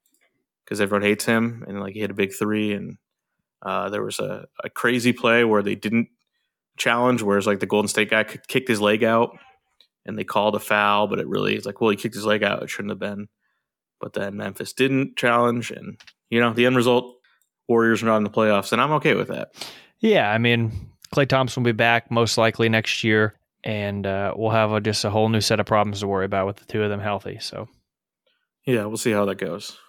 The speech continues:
Speaker 1: Um, yeah, and then in the, in the East, it was just the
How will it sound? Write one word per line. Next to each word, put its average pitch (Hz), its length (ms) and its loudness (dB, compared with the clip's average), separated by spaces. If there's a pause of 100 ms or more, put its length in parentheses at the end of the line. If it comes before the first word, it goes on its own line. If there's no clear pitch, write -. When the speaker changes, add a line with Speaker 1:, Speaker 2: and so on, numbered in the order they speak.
Speaker 1:
Um, 101 380 -14 (580)
yeah, 127 140 4
and 120 100 4
then 117 120 4
in 113 140 6
the, 117 100 4
in 117 80 4
the 110 80 4
East, 113 360 2 (140)
it 107 60 -2
was 104 160 0
just - 320 -2 (220)
the 98 260 -2